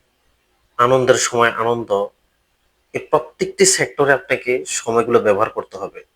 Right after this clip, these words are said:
কারণ তা না হলে পরবর্তীতে আপনি যদি আপনার কাঙ্ক্ষিত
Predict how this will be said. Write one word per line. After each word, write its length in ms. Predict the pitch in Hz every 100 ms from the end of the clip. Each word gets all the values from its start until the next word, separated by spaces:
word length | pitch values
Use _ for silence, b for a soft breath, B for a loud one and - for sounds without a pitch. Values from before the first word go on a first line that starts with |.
| _ _ _ -
কারণ 240 | 110 107 104 -
তা 100 | 120
না 120 | 120 113
হলে 140 | 113 113 117
পরবর্তীতে 460 | 117 113 117 113 107
আপনি 160 | 113 110 110 _ _ _ _ _ _ _ _ -
যদি 280 | 123 120 117 - - _ 120
আপনার 240 | 117 113 -
কাঙ্ক্ষিত 320 | 123 113 123